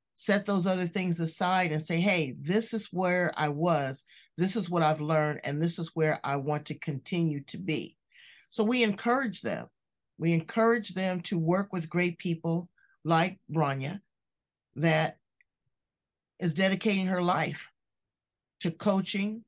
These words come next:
facilitating, nurturing, and in, you know, she's come out with her own breakthrough modality to help you really kind of,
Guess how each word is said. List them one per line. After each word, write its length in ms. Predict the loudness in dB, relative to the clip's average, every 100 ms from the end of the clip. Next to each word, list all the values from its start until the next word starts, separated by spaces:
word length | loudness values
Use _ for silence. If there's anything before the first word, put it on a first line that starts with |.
| -8
facilitating, 1000 | -4 0 0 -2 -2 -2 -2 -2 -4 -4
nurturing, 800 | 0 2 2 0 -2 -2 -2 -6 _ -20 -20 -20 _
and 460 | 0 2 2 0 -4 _ _ _ _ _
in, 340 | -2 0 0 -2
you 160 | -2
know, 320 | 0 0 -2 -8 _ _ _ _
she's 240 | -4 -2 -2
come 220 | 0 2
out 180 | 2 2
with 120 | 0
her 240 | 0 0
own 300 | 0 2 2
breakthrough 760 | 0 0 0 -2 0 2 0 -4 -10 _ _ _ _ _ _ _
modality 800 | 2 4 6 4 2 0 -4 -10 _ _ _ _ _ _ _ _ _ _ _ _ _ -4
to 100 | 2
help 240 | 4 2
you 160 | 2 2
really 240 | 2 2
kind 240 | 2 0 2
of, 180 | 0